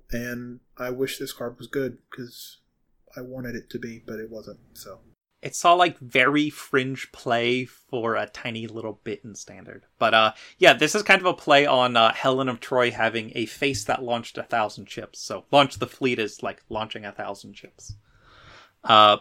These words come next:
Speaker 2: Pull from the Deep, uh, <laughs> is only on this list because it's the namesake card of our, uh, Patreon, uh, tier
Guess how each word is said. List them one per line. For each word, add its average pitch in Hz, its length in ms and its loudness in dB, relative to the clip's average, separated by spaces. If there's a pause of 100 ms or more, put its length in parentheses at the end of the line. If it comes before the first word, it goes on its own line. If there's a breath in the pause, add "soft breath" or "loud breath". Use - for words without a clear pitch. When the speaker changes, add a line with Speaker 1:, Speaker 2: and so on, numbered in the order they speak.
(120)
Speaker 2:
Pull 208 140 8
from 190 180 2
the 156 60 2
Deep, 175 300 4 (360)
uh, 123 320 10 (160)
<laughs> 196 140 -4
is 135 200 2
only 160 220 2
on 156 100 4
this 139 220 0
list 156 280 0
because 131 400 0
it's - 180 -8
the 139 120 -2
namesake 127 640 -2
card 117 380 0
of 110 600 0
our, 107 340 2
uh, 104 300 0 (540 soft breath)
Patreon, 117 880 0 (280)
uh, 104 460 0 (400)
tier 117 600 -4